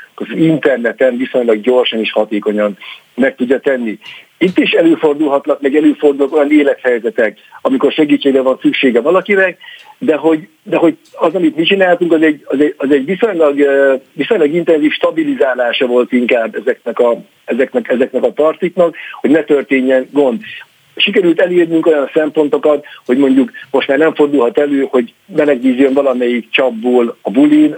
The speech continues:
csak azért, hogy az emberek megvegyék az ásványvizet. Tehát ebben mondjuk előrelépés volt.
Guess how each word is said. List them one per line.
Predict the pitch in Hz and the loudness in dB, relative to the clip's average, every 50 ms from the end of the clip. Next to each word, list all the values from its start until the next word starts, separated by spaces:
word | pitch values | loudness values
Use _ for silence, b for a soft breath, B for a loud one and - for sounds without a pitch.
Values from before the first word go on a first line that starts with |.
| - - | -8 -6
csak | - 156 143 | -4 -2 -2
azért, | 147 135 131 135 127 | 0 0 0 0 0
hogy | 135 | 0
az | 120 113 | 2 2
emberek | 139 131 131 127 123 113 | 2 2 2 0 0 0
megvegyék | 127 135 131 120 117 113 113 120 110 | 0 -2 -2 0 -2 -2 -2 -2 -2
az | 120 110 123 | 0 0 0
ásványvizet. | 123 120 107 - - 117 110 110 107 107 101 104 98 104 B B B B B - | 0 0 0 -2 -4 -6 -6 -6 -10 -6 -2 -2 -2 -2 B B B B B -4
Tehát | 113 110 143 | 0 0 0
ebben | 147 151 160 | 0 0 0
mondjuk | 151 151 151 147 147 170 | 0 0 0 0 0 2
előrelépés | 165 156 151 147 139 131 131 131 123 - 127 117 110 - | 2 2 2 2 0 0 0 -2 -2 -2 -2 -2 -2 0
volt. | 127 120 107 101 - | 2 2 2 0 -2